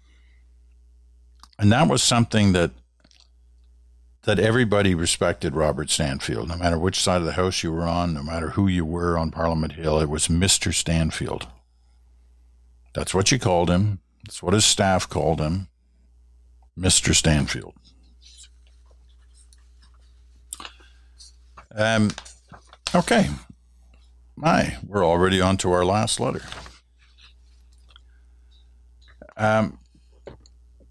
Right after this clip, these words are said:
you know, I, I, I try to, try to keep last letters as, uh, I mean, all these letters are memorable. Um,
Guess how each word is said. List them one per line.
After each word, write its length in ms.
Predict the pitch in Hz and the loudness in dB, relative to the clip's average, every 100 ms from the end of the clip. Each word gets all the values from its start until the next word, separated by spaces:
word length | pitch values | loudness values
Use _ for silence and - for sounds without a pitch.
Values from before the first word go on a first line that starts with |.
| _ | _
you 140 | - 160 | 0 4
know, 200 | 123 101 | 4 4
I, 160 | 98 95 - | 0 -2 -6
I, 540 | 80 67 - - - - | -6 -6 -12 -14 -12 -2
I 140 | 101 | -2
try 220 | - - | 0 0
to, 220 | 104 - 98 | 0 -2 -6
try 180 | 127 107 | -2 0
to 80 | |
keep 240 | 90 - - | 0 -4 -2
last 360 | 80 80 - | 0 0 0
letters 420 | 80 80 78 73 76 | 0 0 -2 -2 -6
as, 320 | 58 - - | -4 -6 -6
uh, 220 | - 92 - - _ _ _ _ _ - - _ _ _ _ _ _ _ - | -8 -10 -14 -20 _ _ _ _ _ -20 -20 _ _ _ _ _ _ _ -4
I 40 | |
mean, 160 | 120 117 | 2 4
all 140 | 113 | 4
these 220 | 87 73 - | 2 0 -2
letters 300 | 60 69 65 | -4 -2 -2
are 60 | |
memorable. 600 | 62 - - - - - - 90 _ _ _ _ _ - - - - - - - - _ _ _ _ - - - - - - - - | 0 -2 -4 -4 -6 -8 -20 -20 _ _ _ _ _ -20 -20 -20 -20 -20 -20 -20 -20 _ _ _ _ -20 -14 -8 -6 -6 -10 -12 -2
Um, 520 | 95 92 90 71 | 2 4 2 0